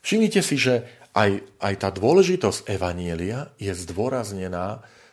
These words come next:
aj symbolmi, ktoré sa spájajú, e, s čítaním evanjelia. Napríklad to môže byť procesia s evanjeliárom. Hej, teda osobitná kniha, v ktorej sú, e, obsiahnuté len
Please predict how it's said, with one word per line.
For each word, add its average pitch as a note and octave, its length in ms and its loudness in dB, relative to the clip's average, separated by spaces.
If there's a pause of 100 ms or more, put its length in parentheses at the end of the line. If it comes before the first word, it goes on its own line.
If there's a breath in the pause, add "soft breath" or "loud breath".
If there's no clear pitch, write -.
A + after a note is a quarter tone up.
(220 loud breath)
aj F#2 480 -6
symbolmi, A#2 640 -4
ktoré A2 400 -4
sa A2 100 -2
spájajú, G2+ 800 0
e, B2 40 -12 (840 soft breath)
s - 160 -8
čítaním G#2+ 560 -4
evanjelia. D#2+ 480 -8
Napríklad F2 480 -8
to E2+ 80 -8
môže E2+ 260 -8
byť - 540 -16
procesia F#2+ 640 -4
s - 240 -6
evanjeliárom. F2+ 800 -2 (500 soft breath)
Hej, - 220 -14
teda F#2 240 -4
osobitná A#2 720 -2
kniha, F#2 560 -10 (400 loud breath)
v - 80 -18
ktorej A#2+ 400 0 (240)
sú, G2+ 400 -4
e, G2+ 40 -12 (440 loud breath)
obsiahnuté G2+ 880 -2
len C3+ 320 0